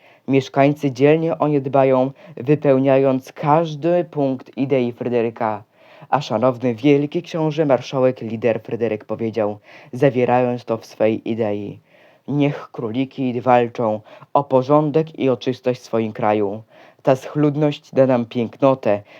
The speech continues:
wprowadzi nas na wyższą kulturę oraz da nam siłę,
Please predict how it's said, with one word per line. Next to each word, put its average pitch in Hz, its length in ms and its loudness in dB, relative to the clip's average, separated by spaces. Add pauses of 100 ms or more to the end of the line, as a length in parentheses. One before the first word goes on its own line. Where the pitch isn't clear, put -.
wprowadzi 143 600 2
nas 139 240 2
na 127 100 -2
wyższą 123 400 -4
kulturę 123 640 2 (380)
oraz 135 280 2
da 127 100 -2
nam 117 200 0
siłę, 131 540 2